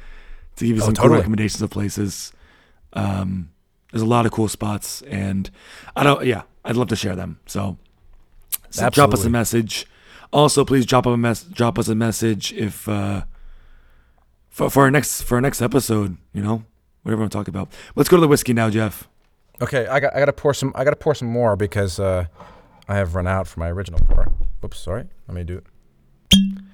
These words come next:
Speaker 2: there we go.
Speaker 1: I gotta say with this guy, um, maybe just I'm not a huge bourbon fan, but it's not my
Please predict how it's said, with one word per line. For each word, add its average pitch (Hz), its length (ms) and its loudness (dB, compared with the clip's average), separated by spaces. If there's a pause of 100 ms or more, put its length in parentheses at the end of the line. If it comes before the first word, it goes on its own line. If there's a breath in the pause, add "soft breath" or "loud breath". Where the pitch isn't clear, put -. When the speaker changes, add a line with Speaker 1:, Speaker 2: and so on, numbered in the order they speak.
(160)
Speaker 2:
there 92 160 -10 (500)
we - 80 -12
go. - 20 -14 (800)
Speaker 1:
I - 100 -4
gotta 151 160 6
say 143 220 4
with 117 140 2
this 113 180 -2
guy, 110 360 2
um, 107 600 0 (1080)
maybe 147 340 6
just 147 300 0
I'm 117 160 0
not 127 140 2
a 120 40 4
huge 101 280 2
bourbon 113 340 2
fan, 143 480 0 (100)
but 117 100 0
it's - 100 -6
not 120 380 2
my 110 760 0